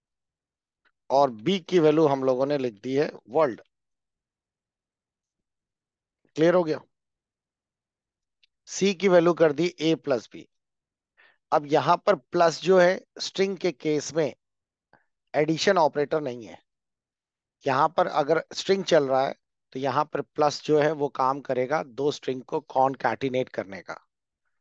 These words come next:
और अब अगर मैं यहां पे लिखता हूं प्रिंट सी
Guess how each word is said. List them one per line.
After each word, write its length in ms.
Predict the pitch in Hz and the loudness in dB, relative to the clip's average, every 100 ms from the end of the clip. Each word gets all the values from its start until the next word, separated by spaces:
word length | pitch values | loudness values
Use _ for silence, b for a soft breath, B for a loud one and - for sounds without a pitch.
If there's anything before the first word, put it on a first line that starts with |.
| _ _ _ 113 | _ _ _ -4
और 160 | 123 - | -4 0
अब 160 | 143 160 | 0 2
अगर 240 | 160 165 | 4 4
मैं 160 | 160 160 | 2 2
यहां 200 | 151 147 | 2 0
पे 120 | - | 0
लिखता 300 | 147 - 147 | -2 -2 0
हूं 140 | 147 151 _ | 0 -2 _
प्रिंट 300 | 139 160 156 - | -6 -6 -6 -14
सी 340 | - 156 | -10 -8